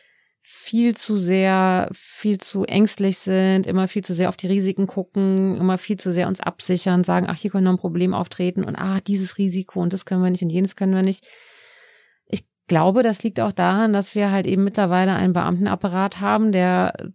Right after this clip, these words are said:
zu einem großen Teil aus Juristen besteht. Bei denen ist das eben ganz einfach,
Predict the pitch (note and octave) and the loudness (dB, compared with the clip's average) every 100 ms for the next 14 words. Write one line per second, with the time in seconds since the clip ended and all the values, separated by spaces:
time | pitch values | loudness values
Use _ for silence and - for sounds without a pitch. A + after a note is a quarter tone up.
0 | _ - - F#3+ F#3 F3 - - - F3 | _ -14 -4 0 2 0 -2 -10 -4 -2
1 | F3 - F#3 F3+ F3 E3+ - D#3 D#3+ G#3 | 0 0 0 0 0 -2 -4 -6 -4 -2
2 | G3+ - A#3+ D#4 - _ _ _ F3 F#3 | -4 -2 -4 -4 -10 _ _ _ 2 2
3 | G3 F#3 G3+ F#3 - F3+ F3+ F3+ - F3 | 2 0 -2 -2 -2 0 2 0 -2 -2
4 | F3 F#3+ E3+ | -2 -4 -8